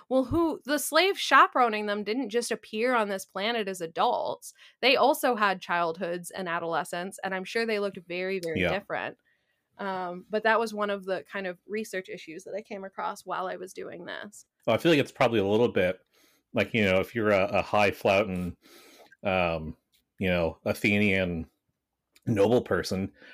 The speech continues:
Speaker 2: right? You don't wanna know how the hot dog's made. You don't wanna know where the slave comes from. It's just, uh, they're really good at sewing.
Speaker 1: Um, well, and also, um, and we'll talk about this later too, because I think, as we've talked about before, uh, slavery in the ancient
Speaker 2: Mm.
Speaker 1: world, uh, has many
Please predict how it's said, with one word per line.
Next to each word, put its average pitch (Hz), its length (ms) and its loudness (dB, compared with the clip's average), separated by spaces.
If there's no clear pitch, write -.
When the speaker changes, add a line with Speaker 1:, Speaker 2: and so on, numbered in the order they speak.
Speaker 2:
right? 98 340 2
You 113 140 2
don't 139 180 6
wanna 107 180 4
know 95 140 4
how 92 120 2
the 85 100 -2
hot 90 240 0
dog's 82 320 0
made. 90 280 0
You 113 100 2
don't 135 100 4
wanna 107 160 4
know 92 180 2
where 87 120 0
the 85 80 -6
slave 92 420 0
comes 85 260 0
from. 104 240 2
It's 120 120 -4
just, 90 300 0
uh, 107 180 4
they're 110 160 4
really 117 200 2
good 131 220 2
at - 40 -14
sewing. 180 420 4
Speaker 1:
Um, - 120 -18
well, 254 320 2
and 254 80 2
also, 240 720 0
um, 208 320 2
and 226 120 -4
we'll 233 100 -2
talk 220 260 -2
about 214 160 -2
this 196 180 -8
later 170 300 -4
too, 165 400 -6
because 190 260 -8
I 175 100 -4
think, 175 460 -6
as 196 160 -2
we've 208 140 -4
talked 190 220 0
about 185 160 -6
before, 160 500 -4
uh, 185 260 0
slavery 220 600 -2
in 190 80 -4
the 190 80 -6
ancient 190 360 -6
Speaker 2:
Mm. 175 200 2
Speaker 1:
world, 170 180 -2
uh, 170 340 0
has 180 440 -2
many 180 520 -6